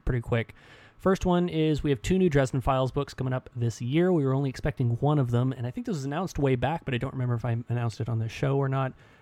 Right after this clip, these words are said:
But instead of just one this year, we have two.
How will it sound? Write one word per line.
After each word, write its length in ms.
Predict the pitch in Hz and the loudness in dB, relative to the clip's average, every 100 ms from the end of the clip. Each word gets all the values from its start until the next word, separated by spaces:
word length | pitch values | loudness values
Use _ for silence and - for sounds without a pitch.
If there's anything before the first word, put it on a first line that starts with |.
| _ | _
But 100 | - | -4
instead 340 | 117 - 185 190 | -4 0 2 4
of 80 | 151 | 2
just 240 | 185 - | -2 -2
one 300 | 151 233 240 | 4 6 6
this 200 | 180 - | 2 2
year, 140 | 131 | 2
we 140 | 185 233 | 2 2
have 280 | 233 233 - | 2 0 -4
two. 680 | - 294 294 262 208 123 | -4 -2 0 2 4 4